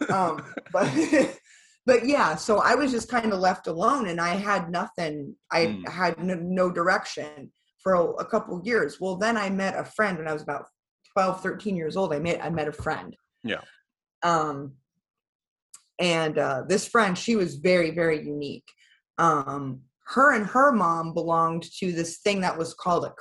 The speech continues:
Speaker 1: coven.
Speaker 2: Oh, right. Okay.
Speaker 1: Yeah.
Speaker 2: Right.
Speaker 1: And I was, "What's that?" "Oh,
Speaker 2: Yeah.
Speaker 1: it's a group of witches, and we get together and we learn witchcraft." And I'm like,
Speaker 2: Yeah.
Speaker 1: "Oh, I wish I could join."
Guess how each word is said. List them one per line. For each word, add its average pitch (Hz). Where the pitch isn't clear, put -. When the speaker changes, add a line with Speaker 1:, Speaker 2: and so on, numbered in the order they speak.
Speaker 1:
coven. 147
Speaker 2:
Oh, 135
right. 131
Okay. 117
Speaker 1:
Yeah. 214
Speaker 2:
Right. 90
Speaker 1:
And 107
I 220
was, 180
"What's 247
that?" -
"Oh, 214
Speaker 2:
Yeah. 196
Speaker 1:
it's -
a 220
group 180
of 160
witches, 151
and 139
we 147
get 156
together 143
and 156
we 156
learn 165
witchcraft." 185
And 202
I'm 214
like, 220
Speaker 2:
Yeah. 285
Speaker 1:
"Oh, 320
I 311
wish 311
I 320
could 285
join." 254